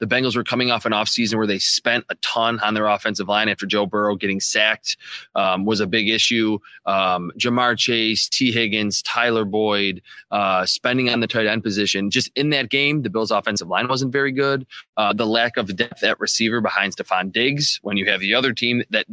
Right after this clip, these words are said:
is probably had the best trio of wide receivers in the league. And then you watch further into the playoffs, in the Super Bowl, same thing, a, a,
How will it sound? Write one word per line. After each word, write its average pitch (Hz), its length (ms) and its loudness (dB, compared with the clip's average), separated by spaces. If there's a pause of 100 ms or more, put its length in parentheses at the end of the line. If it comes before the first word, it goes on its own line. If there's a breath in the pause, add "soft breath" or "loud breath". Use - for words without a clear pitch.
is 101 220 -2 (240)
probably 135 300 2
had 117 100 -4
the 104 80 -2
best 110 300 0
trio 131 480 0
of 101 100 -2
wide 101 180 0
receivers 98 380 -2
in 98 60 -2
the 95 60 -4
league. 98 280 0 (300 loud breath)
And 117 100 -2
then 131 100 2
you 131 100 2
watch 110 380 0
further 127 300 0
into 127 140 0
the 113 100 0
playoffs, 131 640 2 (360 loud breath)
in 131 100 2
the 131 80 2
Super 143 320 0
Bowl, 101 400 0 (220 soft breath)
same 139 260 0
thing, 139 180 2
a, 101 260 -2
a, 120 180 2